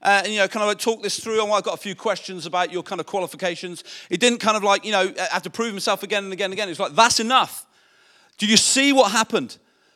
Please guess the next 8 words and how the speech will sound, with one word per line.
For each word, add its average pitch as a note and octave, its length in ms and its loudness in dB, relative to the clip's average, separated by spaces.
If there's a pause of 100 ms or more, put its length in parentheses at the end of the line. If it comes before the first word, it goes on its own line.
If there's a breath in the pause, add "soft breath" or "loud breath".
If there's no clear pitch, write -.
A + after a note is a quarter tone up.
(140 soft breath)
I've G#3 140 4
experienced C4+ 720 -2
the - 80 -6
power A#3+ 480 -2 (160 loud breath)
and F#3+ 140 -10
presence B3 500 2
of F#3+ 60 -10
Jesus. G#3 560 -2